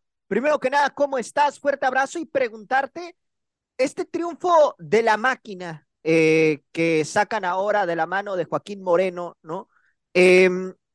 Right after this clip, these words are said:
¿fue más acierto de la máquina y un cambio de actitud de parte de los futbolistas, o tuvo mucho que ver también los errores puntuales que cometió Puebla en el sector defensivo?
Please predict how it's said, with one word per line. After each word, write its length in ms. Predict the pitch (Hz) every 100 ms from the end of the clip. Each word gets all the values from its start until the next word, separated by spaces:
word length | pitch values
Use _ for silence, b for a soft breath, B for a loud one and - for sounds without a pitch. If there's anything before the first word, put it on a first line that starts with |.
| _ _ _ _ _ _ -
¿fue 180 | - 330
más 380 | 349 349 - - _
acierto 720 | 220 - - 320 339 - 262
de 100 | 220
la 100 | 196
máquina 460 | 208 247 - 208 190
y 100 | 233
un 120 | 277
cambio 320 | 285 277 269
de 60 | 220
actitud 380 | - 185 247
de 120 | 208 196
parte 320 | 233 240 254
de 80 | 208
los 180 | 180
futbolistas, 720 | 190 170 170 214 214 311 311 - _ _ _
o 160 | - 226
tuvo 260 | - 320 320
mucho 300 | 302 - -
que 120 | 233
ver 140 | 254
también 380 | 240 226 247 240
los 260 | 233 214 220
errores 400 | 214 240 254 -
puntuales 500 | 208 175 226 226 -
que 120 | 185
cometió 340 | 175 165 208
Puebla 320 | - 208 202
en 60 | 190
el 60 | 165
sector 340 | 160 - 185
defensivo? 540 | 175 156 139 147 117